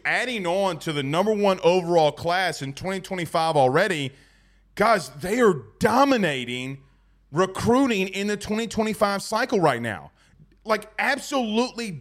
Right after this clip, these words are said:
dominating high school football recruiting. You know, one guy that we don't touch on or mention is offensive line coach Brad Davis and what he's done since he's been in L S U from a recruiting aspect.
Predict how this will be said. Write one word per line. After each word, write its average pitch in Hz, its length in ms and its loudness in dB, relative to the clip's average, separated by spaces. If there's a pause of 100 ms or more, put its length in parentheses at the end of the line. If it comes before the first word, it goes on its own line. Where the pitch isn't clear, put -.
(100)
dominating 151 920 2 (380)
high 262 240 -4
school 254 260 2
football 254 420 2
recruiting. 214 640 -2 (320)
You 196 100 -6
know, 233 140 2
one 208 340 -2
guy 254 240 0
that 226 120 2
we 214 200 0
don't 202 240 2 (180)
touch 247 320 0
on 165 260 4
or 135 100 0
mention 151 520 -2 (320)
is 202 160 -2
offensive 262 520 2
line 247 200 0
coach 240 280 2
Brad 226 260 2
Davis 180 520 -2 (220)
and 214 200 0
what 247 160 4
he's 269 220 -2
done 226 360 0
since 226 220 -8
he's 240 160 -6
been 208 180 2
in 160 100 -2
L 185 200 2
S 196 160 -2
U 190 260 0 (240)
from 220 200 2
a 226 60 2
recruiting 220 500 2
aspect. 208 600 0